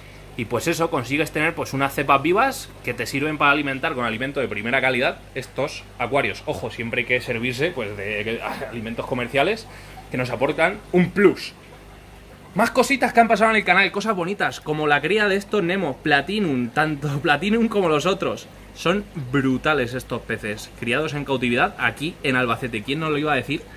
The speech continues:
a nosotros? Por aquí tenemos una parejita de Nemos que está bastante, bastante activa, esperando la comida. Son cosas que han ido pasando aquí en el local y que, oye, es la evolución básica y pura de estos dos años. Entonces, lo que somos es eso.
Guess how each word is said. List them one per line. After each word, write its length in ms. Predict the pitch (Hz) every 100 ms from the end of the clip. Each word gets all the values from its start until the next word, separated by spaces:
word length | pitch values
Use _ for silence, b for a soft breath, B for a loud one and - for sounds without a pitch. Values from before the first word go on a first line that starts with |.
| B B B
a 80 | 123
nosotros? 340 | 113 120 120
Por 140 | - 110
aquí 120 | 143
tenemos 360 | 151 156 139
una 180 | 139 147
parejita 380 | 135 135 139 131
de 80 | 120
Nemos 380 | 165 233 - - - - - -
que 80 | 110
está 260 | - 131
bastante, 420 | 147 127 131 135
bastante 340 | 127 - 135 120
activa, 340 | - 151 247 - B B -
esperando 360 | - 123 131 143
la 120 | 123
comida. 320 | 110 123 - B B B -
Son 160 | 165
cosas 300 | 170 196 220
que 80 | 170
han 80 | 147
ido 140 | 196
pasando 320 | 190 180 190
aquí 160 | 165 165
en 80 | 170
el 120 | 160
local 440 | 147 175 165 208 - - - - - -
y 100 | 113
que, 120 | 123
oye, 240 | 175 104 - - -
es 60 | 139
la 80 | 190
evolución 520 | 190 131 113 160 139
básica 480 | 143 - 123 120 - -
y 100 | 208
pura 300 | - 196 156
de 60 | 143
estos 200 | - 127
dos 160 | 127
años. 320 | 156 139 110 127
Entonces, 360 | 123 170 160
lo 160 | 147 170
que 80 | 175
somos 340 | 247 294 -
es 120 | 196 156
eso. 240 | 131